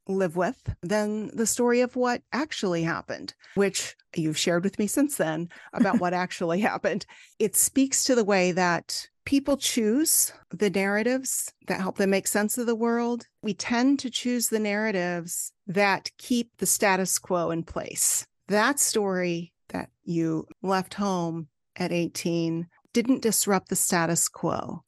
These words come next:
Speaker 1: as much as the story of what actually happened. And the lack of curiosity about what happened is part of that whole picture too.
Speaker 2: Yeah.
Speaker 1: Who gets the benefit of the doubt in that scenario?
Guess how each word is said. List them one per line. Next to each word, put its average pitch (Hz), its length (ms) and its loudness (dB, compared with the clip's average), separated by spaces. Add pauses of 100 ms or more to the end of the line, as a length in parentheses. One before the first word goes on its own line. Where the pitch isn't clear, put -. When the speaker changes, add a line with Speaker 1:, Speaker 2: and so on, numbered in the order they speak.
(100)
Speaker 1:
as 180 200 0
much 175 440 0
as 165 360 -2 (340)
the 180 140 -2
story 175 320 0
of 165 120 -4
what 170 140 0
actually 170 480 -2
happened. 160 640 -4 (280)
And 202 360 2 (120)
the 190 120 0
lack 180 340 -2
of 202 160 -6
curiosity 180 1040 0 (180)
about 208 440 0
what 202 100 -2
happened 202 480 -2 (100)
is 180 460 0 (160)
part 170 440 -2
of 165 120 -8
that 170 160 0
whole 165 220 -6
picture - 560 -8 (260)
too. - 240 -8 (280)
Speaker 2:
Yeah. 175 340 -4 (200)
Speaker 1:
Who 233 460 2
gets 214 340 0
the 196 100 -2
benefit 180 420 -2
of 165 80 0
the - 80 -2
doubt - 460 -8 (140)
in 180 200 4
that 165 300 0 (160)
scenario? 160 840 0